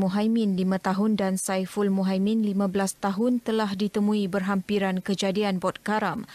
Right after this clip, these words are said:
Sementara enam penumpang lain berjaya diselamatkan pada Sabtu oleh sekumpulan nelayan yang kebetulan berada di kawasan tersebut.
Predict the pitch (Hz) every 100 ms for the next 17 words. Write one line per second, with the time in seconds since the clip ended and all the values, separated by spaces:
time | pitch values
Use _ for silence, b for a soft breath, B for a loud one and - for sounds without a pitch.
0 | B - - 190 180 190 208 208 202 196
1 | 190 196 196 196 190 196 226 247 208 196
2 | 208 196 196 185 185 202 190 117 208 214
3 | 226 202 196 - 185 - - 247 302 B
4 | B 185 185 180 - 185 185 202 196 190
5 | 190 208 240 233 226 226 240 220 - 208
6 | 196 190 185 185 185 180 190 - 190 196
7 | 220 254 262 247 226 247 - - 175 175